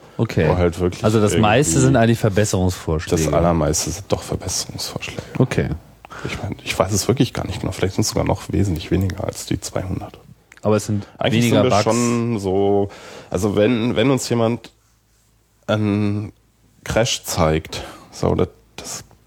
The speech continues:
Speaker 2: kann man einfach nicht auf sich sitzen lassen. Also das Programm darf nicht abstürzen. Wenn also irgendwie ein Crash-Report kommt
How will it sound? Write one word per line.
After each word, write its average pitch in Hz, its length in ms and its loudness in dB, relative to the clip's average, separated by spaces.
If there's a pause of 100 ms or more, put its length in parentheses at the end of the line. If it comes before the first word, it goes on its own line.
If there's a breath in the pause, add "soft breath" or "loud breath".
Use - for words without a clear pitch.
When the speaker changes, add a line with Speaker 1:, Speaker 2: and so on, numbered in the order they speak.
(460)
Speaker 2:
kann - 180 0
man 110 140 4
einfach 95 240 0
nicht 92 180 0
auf - 100 -6
sich - 160 -6
sitzen - 360 -4
lassen. 80 240 -2
Also 85 160 0
das 90 80 -4
Programm 101 320 -2
darf 90 320 2
nicht 98 240 -2
abstürzen. - 640 -4
Wenn 85 120 0
also 92 260 0
irgendwie 98 380 0
ein 95 140 -2
Crash-Report - 800 -2
kommt 104 380 -2